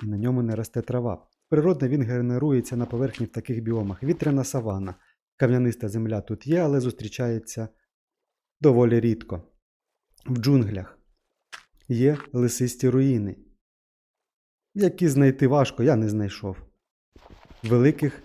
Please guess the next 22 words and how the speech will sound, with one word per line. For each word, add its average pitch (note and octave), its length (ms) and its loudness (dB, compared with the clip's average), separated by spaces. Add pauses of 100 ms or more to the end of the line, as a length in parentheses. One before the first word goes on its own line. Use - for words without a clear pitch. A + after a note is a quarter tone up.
(140)
тайгових A#2 480 0
лісах, A2 500 -6
мегатайга. A2 840 -4 (200)
Це B2+ 120 0
єдиний A#2+ 340 2
біом, C3 300 2
де C#3 80 0
кам'яниста B2 540 -2
земля A#2 300 0
часто A#2 320 -6
генерується G#2+ 560 -2
великими G#2+ 440 -4
кластерами. - 540 -12 (320)
Крім C3+ 180 4
того, C#3+ 300 4
коождіт B2 560 2 (280)
можна A#2+ 340 2
знайти A#2 500 0 (100)
в - 60 -20
кімнатах B2+ 440 -2
вирощування A#2 560 0
грибів A#2+ 500 0